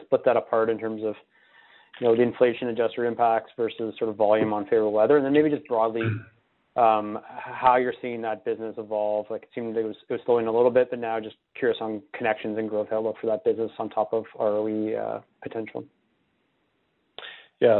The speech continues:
Speaker 2: certainly I c-, I could do that. And, you know, I think we referenced that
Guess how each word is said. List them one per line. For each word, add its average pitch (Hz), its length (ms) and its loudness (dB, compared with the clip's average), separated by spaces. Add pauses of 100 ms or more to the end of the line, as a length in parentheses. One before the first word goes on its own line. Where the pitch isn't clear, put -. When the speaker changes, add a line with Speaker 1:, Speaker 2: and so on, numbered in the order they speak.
Speaker 2:
certainly 113 280 4
I 95 140 8
c-, - 200 -4
I 98 100 2
could 90 120 -6
do 90 160 -2
that. 90 260 6
And, 85 300 0 (440)
you 101 60 -2
know, 95 100 8
I 98 80 10
think 120 240 2
we 110 80 2
referenced 101 640 6
that 101 460 8